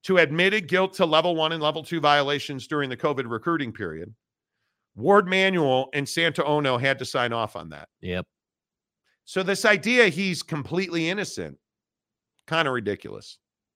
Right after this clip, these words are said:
Speaker 1: Kinda ridiculous. Uh, it just makes no sense. Moore is currently minus seven hundred to be the Michigan coach. Well, you said he was gonna be the Michigan coach already,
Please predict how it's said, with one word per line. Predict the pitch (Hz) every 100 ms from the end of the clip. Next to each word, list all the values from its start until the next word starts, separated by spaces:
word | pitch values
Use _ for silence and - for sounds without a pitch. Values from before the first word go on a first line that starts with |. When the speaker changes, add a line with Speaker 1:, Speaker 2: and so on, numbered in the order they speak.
| _ _ -
Speaker 1:
Kinda | 151 160
ridiculous. | 156 170 80 76 - - _ _ _ _ _ _ _ _ -
Uh, | 143 -
it | 147
just | 156 151
makes | 147 127
no | 135 117
sense. | - 120 - - _ _ _ _
Moore | - 175 233 226
is | -
currently | 180 202 175 180
minus | 156 151 180 196 185
seven | - 180 170 156
hundred | 147 165 151 123
to | 147
be | 139
the | 131
Michigan | 139 156 135 113
coach. | 127 110 127
Well, | 127
you | 160
said | - 170
he | 156
was | 139
gonna | - 160 156
be | 139
the | 123
Michigan | 113 - 110
coach | 98 120 -
already, | 104 107 120 95